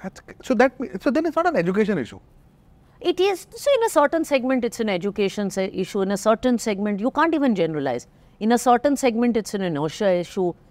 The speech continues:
Speaker 2: In a certain segment, it's a fear issue. There are still people who ask me, "How do you know someone will not take away my money?" India's had a long history of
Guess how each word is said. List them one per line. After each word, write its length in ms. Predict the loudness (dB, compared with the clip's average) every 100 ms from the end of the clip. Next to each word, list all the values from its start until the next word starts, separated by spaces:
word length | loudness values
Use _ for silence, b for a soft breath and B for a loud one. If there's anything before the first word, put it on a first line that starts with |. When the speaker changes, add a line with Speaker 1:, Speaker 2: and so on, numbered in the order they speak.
| b 0
Speaker 2:
In 100 | 0
a 60 |
certain 400 | 4 2 4 2
segment, 480 | 2 0 2 0 2
it's 160 | 0 -2
a 80 | -2
fear 440 | -6 -2 2 4
issue. 440 | 2 -4 -6 -6 -10 -20 _ _ 0
There 160 | 6 6
are 80 | 6
still 320 | 2 0 2
people 340 | -2 2 0
who 160 | 2 2
ask 400 | 2 0 -8 -6
me, 380 | -4 -2 -4 -6 _ -20 _ -20 -20 _ 0
"How 80 | 2
do 80 | 4
you 60 |
know 160 | 2 0
someone 340 | 0 0 2
will 160 | 0 -2
not 180 | -4 -4
take 180 | -6 -4
away 120 | -4 -2 -2
my 60 |
money?" 220 | -2 0 0
India's 260 | 0 0 2
had 120 | 2
a 60 | 2
long 380 | 0 -2 -2 -4
history 440 | -6 -6 -2 0
of 280 | 0 -4